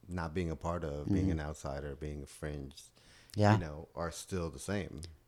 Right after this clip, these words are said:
Speaker 2: Yeah, and that's why I always made my clubs, I, I created safe spaces for people.
Speaker 1: Right.
Speaker 2: And not in today's word as a safe space, but really to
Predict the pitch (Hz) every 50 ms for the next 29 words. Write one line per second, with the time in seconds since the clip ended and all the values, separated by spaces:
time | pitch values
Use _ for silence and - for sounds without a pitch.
0 | _ - 117 113 107 117 120 123 120 - - 135 127 123 113 107 - 113 117 120
1 | 123 113 - 123 120 113 110 110 107 - - - - - - - - 110 107 107
2 | - - - 123 113 110 107 - - - - 107 104 - - - - 107 - -
3 | - 120 117 113 104 - - - - 117 110 - - - 110 101 90 - 98 92
4 | - - 95 - - 107 95 - 87 87 82 - - - - 92 95 92 90 -
5 | - 117 120 120 113 113 104 104 120 139 139 139 - - 127 - - 110 123 117
6 | 117 - 113 117 107 107 98 90 101 - - - 110 98 - - - - 107 104
7 | - - - 101 - - - - - - - - 120 127 139 135 131 - -